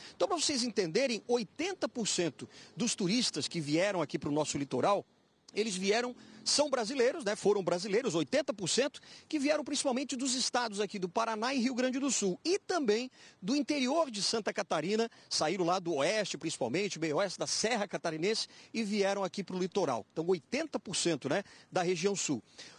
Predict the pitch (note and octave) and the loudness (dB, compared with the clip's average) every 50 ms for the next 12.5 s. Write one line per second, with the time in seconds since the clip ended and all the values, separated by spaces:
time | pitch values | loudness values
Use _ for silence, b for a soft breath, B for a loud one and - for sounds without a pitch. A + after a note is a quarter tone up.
0 | B B F3 D#3+ C4+ F4+ G4 D#4+ D4+ D#4+ C4 - - C#4 D4+ C#4 - - C#4 G#3 | B B -4 0 2 2 2 2 2 0 0 0 0 0 0 -2 -2 -2 -2 -2
1 | - - - A#3 C4+ B3+ C4+ G#3 F3+ F#3+ F#3+ G3 A3+ A#3 G#3+ G3 G#3 G3+ F#3 - | 2 2 2 2 2 0 -4 -2 0 2 2 2 2 2 0 2 2 2 2 0
2 | - F#3 A3 B3+ - _ _ D#3+ D3+ F3+ F#3+ A3+ A#3 G#3 G3+ B3+ C4 F#3+ - - | 2 2 0 0 -2 _ _ -6 -4 -4 -2 -4 -4 -4 -4 -4 -4 -4 -4 -4
3 | - F#3 A#3+ A#3+ G#3 D#3 A#2 G2+ _ _ - B2+ A#2 - - G#3+ C4+ - - F#4+ | -4 -2 -2 -2 -2 -2 -4 -6 _ _ -12 -8 -4 -2 0 -2 -2 -2 -2 0
4 | A#3+ A3 G#3+ - - B B B B B - E3 G3 F#3+ G3 A#3 G#3+ G#3+ G#3 G3 | 0 0 0 -2 -4 B B B B B 0 0 2 2 2 2 2 2 2 2
5 | F#3 E3+ - E3+ F3+ F3 D3+ - - G3+ A3+ A#3 - G#3 F3 E3+ D3 - - - | 2 2 2 2 0 0 0 -2 -2 -2 -2 -2 -4 -2 -2 -2 -2 0 0 0
6 | G#3+ C#4+ E4+ - - - F3 B B B B B - - G3+ F#3 F#3+ F#3+ F3+ - | 0 0 -2 -2 -4 -6 -6 B B B B B -4 -2 -2 -2 -2 -4 -4 -4
7 | F3 - D#3 C3 - - C4+ D4+ C4+ F#3+ F#3+ G3 E3+ D3+ F#3 F#3 F3 D3+ - - | -4 -4 -4 -4 -2 -2 -2 -2 -2 -2 0 0 0 0 0 0 -2 -2 -2 -2
8 | F#3 F#3 F3+ F3 E3+ D3 D#3 E3 E3+ F3 E3+ D3 B B B B B B C3+ C#3+ | -2 0 0 0 0 0 0 0 0 0 -2 -2 B B B B B B -6 -4
9 | G3 D#3+ F#3 F3+ D3+ D3 D#3 E3 D3+ F#3+ G3 - - A3+ C4+ D#4+ B B B B | -2 0 0 0 0 -2 -4 -4 -4 -4 -2 -2 0 0 0 0 B B B B
10 | B B C#4 E4 F#4 F4+ E4 F4 D4 C#4+ C#4 D4+ D4 D4+ C4 - - C4 C4 C4 | B B -2 0 0 2 2 0 0 0 0 0 2 0 2 2 0 0 0 0
11 | C4+ D#4 D#4+ D#4 C#4+ B3+ A#3+ B3 B3+ B3 - b b b b - G3 B3 G#3+ - | 2 2 2 2 4 4 4 4 2 0 -2 b b b b -6 -4 -2 0 0
12 | C4 A3 - C4 A3+ G#3 A#3 A#3 G#3+ C4 | 0 0 0 0 0 2 0 0 -2 -4